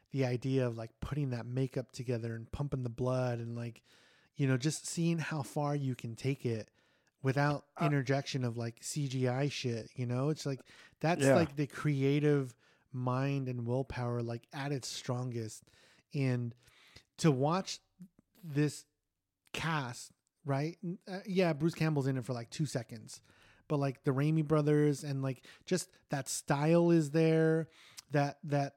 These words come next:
Speaker 1: you can feel how much fun they had putting this shit together in this movie by the level of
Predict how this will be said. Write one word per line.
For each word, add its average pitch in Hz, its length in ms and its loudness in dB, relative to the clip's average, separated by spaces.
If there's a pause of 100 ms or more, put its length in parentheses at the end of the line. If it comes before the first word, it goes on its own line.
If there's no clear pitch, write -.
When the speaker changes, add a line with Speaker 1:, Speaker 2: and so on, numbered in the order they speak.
Speaker 1:
you 165 240 4
can 165 280 0
feel 139 960 2 (440)
how - 300 -2
much 147 420 2
fun 143 640 0
they 139 160 0
had 135 440 -4
putting 135 380 -2
this 120 140 -2
shit - 240 -8
together 113 560 -4 (380)
in 131 180 -2
this 120 200 -4
movie 113 440 -4 (800)
by 135 200 4
the 127 120 2
level 139 560 2
of 120 500 -4